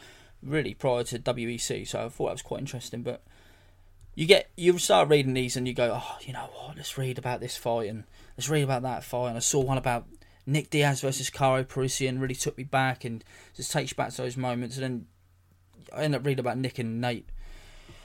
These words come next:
all day, essentially. Not so much Nate, but Nick. And then I, I see this bit, and if you didn't follow me on Twitter, you, you wouldn't have seen, but I'm just gonna read it. It's, um, in, so post Robbie Lawler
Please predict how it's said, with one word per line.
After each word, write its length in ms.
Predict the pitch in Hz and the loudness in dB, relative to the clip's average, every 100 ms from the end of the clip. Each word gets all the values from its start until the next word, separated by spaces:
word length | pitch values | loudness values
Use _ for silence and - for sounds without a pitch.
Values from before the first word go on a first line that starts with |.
| - - - | -20 -8 -2
all 120 | 143 | 10
day, 200 | 185 - | 10 10
essentially. 460 | - 123 - 139 | 4 0 2 2
Not 160 | 160 143 | 2 0
so 100 | 147 | -2
much 160 | 110 135 | -2 -2
Nate, 240 | 120 101 | -2 -4
but 80 | 117 | -4
Nick. 340 | 139 104 - - | -4 -6 -10 -8
And 160 | 131 | -4
then 200 | 131 127 | -2 -2
I, 100 | 92 - | -6 -6
I 40 | 123 | -6
see 160 | - | -4
this 140 | 135 127 | -6 -6
bit, 300 | - 127 - | -2 -2 -2
and 220 | 135 120 | -10 -10
if 140 | 135 | -10
you 60 | 139 | -6
didn't 220 | 139 - | -6 -6
follow 220 | - 131 | -2 -2
me 100 | 123 | -2
on 80 | 113 | -6
Twitter, 220 | - 135 | -4 -4
you, 240 | 120 117 - | -4 -6 -6
you 140 | 127 120 | -6 -6
wouldn't 180 | 101 | -4
have 60 | - | -4
seen, 220 | 139 107 | -4 -4
but 100 | 95 | -6
I'm 200 | 117 - | -8 -10
just 140 | 131 - | -8 -4
gonna 140 | 120 | -2
read 220 | 143 131 | -2 -2
it. 140 | 117 - | -4 -6
It's, 180 | - | -4
um, 240 | 127 120 123 _ - - _ - - - - - - - - | -2 -2 -6 _ -20 -20 _ -20 -20 -20 -20 -20 -20 -20 -10
in, 240 | 135 131 - - | -4 -4 -6 -8
so 240 | - 120 - - | -4 -4 -6 0
post 380 | - - - - | 2 2 -2 0
Robbie 200 | 131 127 | 0 2
Lawler 420 | 143 156 165 151 | 2 6 4 4